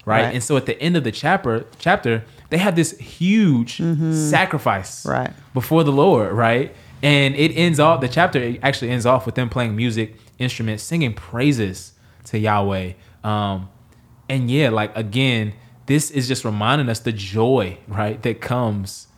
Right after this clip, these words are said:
Speaker 1: from walking faithfully with the Lord.
Speaker 2: Exactly. And this with the, um,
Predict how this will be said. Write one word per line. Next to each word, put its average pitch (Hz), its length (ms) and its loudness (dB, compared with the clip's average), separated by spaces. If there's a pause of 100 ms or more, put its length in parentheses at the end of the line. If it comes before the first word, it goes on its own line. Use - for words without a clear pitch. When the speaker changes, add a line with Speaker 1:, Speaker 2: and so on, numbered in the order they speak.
Speaker 1:
from 101 540 -4 (160)
walking 110 300 -2
faithfully 110 320 -4
with 101 120 -4
the 92 60 -12
Lord. 104 260 -6 (180)
Speaker 2:
Exactly. 165 520 -4
And 233 320 2
this 160 280 0
with 156 180 0
the, 147 260 -2
um, 139 460 -2